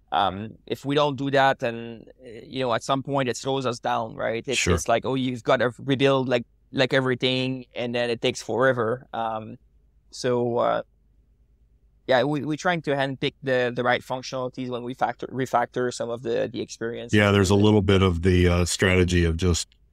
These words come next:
Speaker 2: remove it and see if anybody screams. And then if they scream loud enough, you can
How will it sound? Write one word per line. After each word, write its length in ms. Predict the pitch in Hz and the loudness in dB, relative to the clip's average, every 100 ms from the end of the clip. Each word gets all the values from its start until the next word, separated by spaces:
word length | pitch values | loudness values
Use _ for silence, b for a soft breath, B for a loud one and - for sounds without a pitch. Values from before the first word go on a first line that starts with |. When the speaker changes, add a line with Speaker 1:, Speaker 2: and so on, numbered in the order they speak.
| _ | _
Speaker 2:
remove 420 | 90 85 87 92 | 2 4 6 6
it 140 | 98 95 | 4 4
and 120 | 78 | 2
see 180 | - 92 | 2 2
if 120 | 82 | 2
anybody 320 | 87 82 85 | 0 2 2
screams. 640 | 78 - 78 82 90 95 85 | 2 0 0 0 0 -2 -4
And 100 | 82 | -4
then 100 | 85 | -2
if 80 | |
they 120 | 82 82 | 0 0
scream 320 | - 92 85 | 0 0 2
loud 240 | 80 82 | 0 0
enough, 340 | 85 90 92 - | 2 2 0 -4
you 80 | |
can 240 | 82 80 | -4 -2